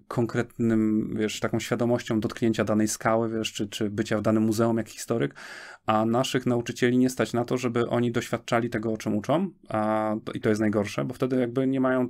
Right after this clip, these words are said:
no, sami uczą o pewnych teoriach, przekazując te teorie dalej. E, więc najpierw dofinansujmy nauczycieli po to, żeby oni po prostu poczuli się, że miejsce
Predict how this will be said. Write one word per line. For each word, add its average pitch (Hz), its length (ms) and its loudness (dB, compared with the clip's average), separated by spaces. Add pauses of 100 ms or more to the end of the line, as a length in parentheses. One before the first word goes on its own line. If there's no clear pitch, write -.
(160)
no, - 280 -10
sami 143 260 0
uczą 139 260 0
o 131 60 -2
pewnych 127 300 0
teoriach, 135 520 6 (180)
przekazując 143 400 0
te 131 60 -12
teorie 135 280 4
dalej. 101 360 2 (600)
E, 110 500 4
więc 120 200 0
najpierw 165 280 2
dofinansujmy 135 580 0
nauczycieli 117 560 0
po 127 120 -2
to, 123 100 0
żeby 117 200 -2
oni 117 240 2
po 113 100 -2
prostu 123 280 -4
poczuli 120 340 -2
się, 120 140 -6
że 110 160 0
miejsce 120 540 0